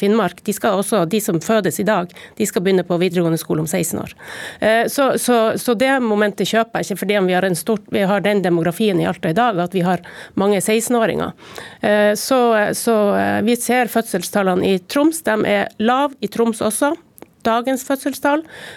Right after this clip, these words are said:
på lik linje som Finnmark og hele Nord-Norge. Så, så, eh, så vi må, vi må stå sammen, og vi må, vi må ha trua på oss selv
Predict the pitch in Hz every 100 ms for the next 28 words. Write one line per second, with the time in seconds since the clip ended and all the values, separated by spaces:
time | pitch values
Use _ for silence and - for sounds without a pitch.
0 | - 220 220 220 214 202 180 196 196 262
1 | 330 330 277 240 220 190 165 170 175 -
2 | - - - - - 254 247 - 202 -
3 | 240 214 202 185 202 196 - - 233 208
4 | 185 196 190 220 226 247 294 196 160 208
5 | 208 233 262 - 220 185 - 240 185 180
6 | 190 208 220 - 226 254 254 - 254 240
7 | - 302 285 160 156 190 175 - 233 180